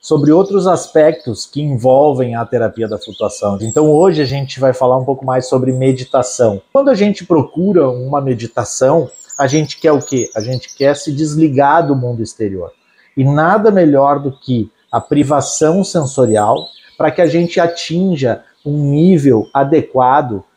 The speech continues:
e um nível até inigualável de meditação.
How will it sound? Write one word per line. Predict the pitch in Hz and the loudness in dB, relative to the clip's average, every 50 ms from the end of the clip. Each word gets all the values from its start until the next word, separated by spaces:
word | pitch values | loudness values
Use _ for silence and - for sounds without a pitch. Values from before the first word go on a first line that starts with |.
| _ _ _ 151 | _ _ _ -4
e | 156 | -2
um | 160 160 | -2 0
nível | 160 170 196 226 202 196 208 196 185 | 0 2 2 2 4 4 4 4 4
até | 170 - 190 196 202 - 208 | 2 2 0 0 0 0 -2
inigualável | 196 214 233 233 233 233 208 190 208 208 196 190 170 156 156 165 170 165 139 143 147 139 143 - _ - - - 123 | -4 -4 -4 -4 -4 -6 -4 0 2 2 4 4 4 4 4 4 2 2 2 0 0 -2 -2 -4 _ -20 -20 -14 -6
de | 117 143 143 | -2 -2 -2
meditação. | 143 143 127 127 - - 135 123 - - 110 101 92 - | -2 -2 -4 -4 -4 -4 -4 -4 -4 -4 -4 -4 -4 -6